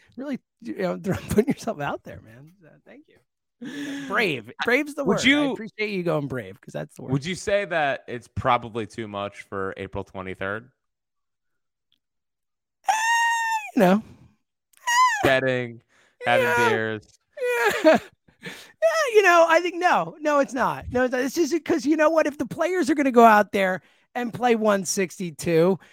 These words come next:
Speaker 1: and slog through the dog days and, and bring it every day, you know what? You need to too. 'Cause you're
Speaker 2: Thank you.
Speaker 1: basically on the team in your mind.
Speaker 2: Well, I don't know if it's in my mind.
Speaker 1: <laughs>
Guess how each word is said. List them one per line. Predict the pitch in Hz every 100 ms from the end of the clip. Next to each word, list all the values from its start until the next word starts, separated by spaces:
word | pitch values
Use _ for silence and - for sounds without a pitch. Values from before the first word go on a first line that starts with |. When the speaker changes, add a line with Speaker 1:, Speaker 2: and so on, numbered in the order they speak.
| _ -
Speaker 1:
and | 233 220
slog | - - 262 240 240 208
through | 240 214
the | 196
dog | 160 175 165 170 143
days | 185 196 277 214
and, | 226 220
and | - 214 185 _
bring | 165 196 220 240
it | 233 226
every | 220 202 202 185
day, | 170 180
you | 269 302
know | 311
what? | 311 330 349
You | 285 349
need | 392 392
to | 320 320
too. | - 190 101 _ _ _ _ _
'Cause | 294
you're | 240
Speaker 2:
Thank | 208
you. | 285
Speaker 1:
basically | 269 - 240 240
on | 220 196
the | 170
team | - 110 101 _ _ _ -
in | 185
your | 160
mind. | 127 - _ _ _ _ _ _ _ _ _ _
Speaker 2:
Well, | 220 254 220 - _ -
I | 240
don't |
know | 294
if | 226
it's | 220
in | 220
my | 180
mind. | 123 190 190 -
Speaker 1:
<laughs> | 180 202